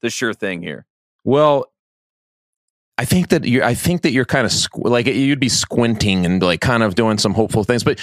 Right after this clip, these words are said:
Speaker 2: it's funny because with Colby Covington, we just had an example of a guy in this exact same situation. I think we even talked about this fight. It was Sean Strickland against Israel Adesanya. Nobody gave
Speaker 1: Right.
Speaker 2: Sean Strickland any chance. And Strickland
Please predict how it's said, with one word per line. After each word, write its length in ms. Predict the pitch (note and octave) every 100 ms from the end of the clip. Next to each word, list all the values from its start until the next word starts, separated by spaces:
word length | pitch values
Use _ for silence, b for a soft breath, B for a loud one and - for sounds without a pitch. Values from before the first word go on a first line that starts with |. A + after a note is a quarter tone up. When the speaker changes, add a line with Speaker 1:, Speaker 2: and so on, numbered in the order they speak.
| B B
Speaker 2:
it's 160 | E3+
funny 300 | - G3 F#3
because 400 | C3 A2+ C#3+ B2
with 160 | A2+ -
Colby 280 | - F#3+ F#3
Covington, 520 | D#3+ B2+ B2 A#2+ A2 B B
we 160 | - B2+
just 240 | D3+ E3+
had 180 | E3+ D3
an 80 | C3+
example 480 | A#2 G2 A2+ A2 A2+
of 80 | G2
a 60 |
guy 200 | F#2+ G#2+
in 120 | G2+
this 160 | F#2+ -
exact 340 | F#2 F#2+ A2+ A2+
same 200 | A#2 G2+
situation. 500 | A2 G#2 A2 A2 G2+
I 20 |
think 200 | A#2 G#2
we 80 | A2+
even 160 | G2+
talked 240 | G2 A2 -
about 180 | A#2+
this 140 | A2+ A#2
fight. 260 | B2+ A#2+ B B B B
It 80 | -
was 80 | A2
Sean 300 | - C3+ C#3
Strickland 580 | C3 - C#3 - A2+ A2+
against 320 | G2 G#2+ G2+
Israel 320 | A#2 A2+ B2+
Adesanya. 580 | A#2+ G#2 - A2 G#2+ G2
Nobody 400 | A2+ B2+ D#3 D3+
gave 280 | A2+ B2 A#2
Speaker 1:
Right. 100 | G2
Speaker 2:
Sean 240 | C3 A2+
Strickland 440 | G#2+ B2 - G#2+ G2
any 220 | A#2+ A2
chance. 480 | - A#2+ F#2+ D#2 - B B -
And 260 | G#2+ G#2+
Strickland 640 | - - D#3+ D#3+ C3+ B2